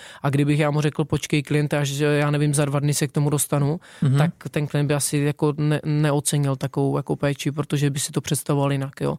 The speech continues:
Speaker 2: Hmm.
Speaker 1: Ale i on musí pochopit, že to prostě není v lidských silách, abych já tohle dělal,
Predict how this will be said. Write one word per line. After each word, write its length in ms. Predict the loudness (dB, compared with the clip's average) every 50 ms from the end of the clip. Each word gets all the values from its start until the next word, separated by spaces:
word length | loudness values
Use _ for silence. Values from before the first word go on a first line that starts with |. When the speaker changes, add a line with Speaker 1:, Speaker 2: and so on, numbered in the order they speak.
| -2 0
Speaker 2:
Hmm. 240 | 2 2 2 2 0
Speaker 1:
Ale 260 | -2 -2 0 0 -2 0 0
i 120 | 0 2
on 160 | 2 2 2
musí 260 | 2 2 2 0 0
pochopit, 420 | 0 -2 -2 -2 -2 -2 0 0 0
že 100 | 0 -2
to 120 | -2 -4
prostě 340 | -4 -4 -4 -2 0 0 0
není 180 | 2 2 2 0
v 40 |
lidských 320 | 0 -2 -4 -4 -4 -4 -2
silách, 420 | 0 0 0 2 2 0 -2 -2
abych 240 | -2 -2 0 0 0
já 120 | 0 0
tohle 300 | 0 -2 -2 0 0 0
dělal, 380 | 0 0 0 2 2 2 0